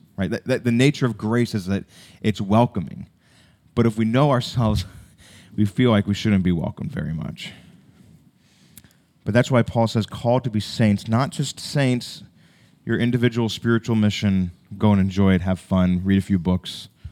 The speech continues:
walk with Jesus. "Called to be saints together with those who in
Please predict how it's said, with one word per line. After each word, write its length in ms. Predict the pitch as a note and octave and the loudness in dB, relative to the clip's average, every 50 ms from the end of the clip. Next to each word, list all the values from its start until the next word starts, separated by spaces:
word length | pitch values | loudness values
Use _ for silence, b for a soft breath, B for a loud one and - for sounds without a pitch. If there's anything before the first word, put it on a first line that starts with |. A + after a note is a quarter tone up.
| b b b | b b b
walk 220 | - F2+ F#2 F#2 F2+ | -4 -4 -4 -2 -2
with 100 | F#2+ F2 | -6 -6
Jesus. 540 | F2 F2 E2 D#2+ E2+ E2 D#2 - - - B B B B B B B B B B B B B B _ _ _ _ - - - | -4 -4 -4 -4 -4 -6 -8 -10 -14 -20 B B B B B B B B B B B B B B _ _ _ _ -20 -16 -10
"Called 260 | - - B2+ C3 C#3 | -2 2 4 4 4
to 60 | C#3+ | 4
be 80 | C3 C3 | 2 0
saints 460 | - - - A#2+ A#2 A#2 G#2+ - - - - - | -2 0 0 2 2 0 0 -4 -10 -14 -6 -4
together 640 | A#2+ G#2 F#2 - A#2+ A#2 B2 B2 - F#2 D#2+ D#2+ F2 b b b b b b b b b _ _ | -4 -4 0 2 2 4 4 2 0 -2 -4 -6 -8 b b b b b b b b b _ _
with 180 | A2 G#2 - | -8 -6 -2
those 280 | - A2+ A2+ A2+ A2+ - | 0 2 2 2 0 -2
who 160 | B2+ B2 B2+ | -2 -2 -2
in 120 | B2+ A#2+ | -2 -2